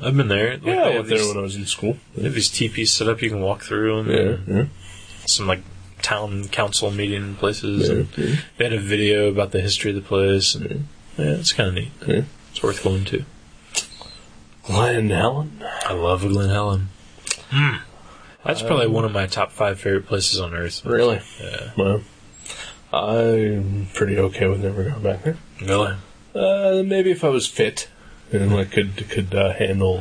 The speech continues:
Speaker 2: uh, hiking. Yeah.
Speaker 1: Yeah, it, it is, like, I, I get super tired after, 'cause I usually, I'm usually never there less than, you know, an hour and a half,
Speaker 2: Right.
Speaker 1: two hours, so.
Speaker 2: Uh, I
Speaker 1: Yeah, I
Speaker 2: did
Speaker 1: get
Speaker 2: like being there when I was in the sixth grade, when we had to take the mandatory field trip.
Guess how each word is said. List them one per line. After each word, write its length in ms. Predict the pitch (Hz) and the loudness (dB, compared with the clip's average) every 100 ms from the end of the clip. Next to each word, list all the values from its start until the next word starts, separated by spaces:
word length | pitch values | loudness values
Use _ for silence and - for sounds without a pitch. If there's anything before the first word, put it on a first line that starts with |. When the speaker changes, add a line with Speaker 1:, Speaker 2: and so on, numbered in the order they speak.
| 95 | 0
Speaker 2:
uh, 300 | 95 92 90 - - - - | 0 2 0 -6 -14 -18 -4
hiking. 460 | 117 101 104 101 - - | -2 0 -2 -4 -10 -6
Yeah. 240 | - 95 98 - - | 0 0 0 -4 -4
Speaker 1:
Yeah, 260 | - - | 0 0
it, 300 | 135 165 165 | 0 0 0
it 120 | 170 175 | 2 2
is, 220 | 196 - | 0 0
like, 200 | 127 - | -2 0
I, 320 | 110 123 120 | 2 0 0
I 60 | 131 | -2
get 220 | 120 - | -2 0
super 440 | - - 113 - | 0 0 -2 -4
tired 360 | 95 95 92 101 | -6 -4 -4 -6
after, 640 | 98 - 98 95 - - - | -8 -4 -2 -2 -4 -10 -4
'cause 120 | 117 | 0
I 60 | 123 | 2
usually, 400 | 117 107 101 95 95 - - - - - - - - - | 2 2 0 -2 -8 -16 -20 -20 -20 -20 -20 -18 -10 -4
I'm 140 | 120 | 2
usually 260 | 151 135 117 | 2 4 2
never 320 | 107 113 104 | 2 2 4
there 220 | 101 98 | 4 4
less 200 | 90 90 | 4 2
than, 360 | - 92 87 85 | 0 -4 -6 -6
you 80 | 87 | -2
know, 140 | 87 | -2
an 100 | 85 | -2
hour 160 | 87 90 | -4 -2
and 100 | 87 | -2
a 40 | |
half, 400 | 87 85 - - | -2 -4 -4 -8
Speaker 2:
Right. 120 | - - | -6 -2
Speaker 1:
two 180 | - 87 | 2 2
hours, 320 | 87 87 87 | 2 0 0
so. 280 | - - 101 - - - - | 0 -2 -4 -10 -16 -12 -10
Speaker 2:
Uh, 160 | - | -4
I 400 | - - - - | 0 0 0 0
Speaker 1:
Yeah, 80 | - | 2
I 20 | |
Speaker 2:
did 100 | 160 170 | 2 2
Speaker 1:
get 40 | |
Speaker 2:
like 180 | 170 160 | 2 0
being 220 | 151 156 | 0 2
there 180 | 139 135 | 2 4
when 100 | 120 | 2
I 60 | 117 | 2
was 180 | 110 113 | 0 -2
in 80 | |
the 60 | 101 | -2
sixth 300 | - 120 - | -4 -4 0
grade, 300 | 113 107 113 - | 2 2 0 -6
when 180 | 104 98 | -4 0
we 140 | 98 | 2
had 120 | 104 101 | 0 0
to 60 | |
take 220 | 92 107 | -2 0
the 240 | - 95 92 | 0 0 2
mandatory 500 | 95 101 95 107 92 | 0 0 0 0 2
field 240 | 104 107 | 2 0
trip. 260 | - 95 | 2 0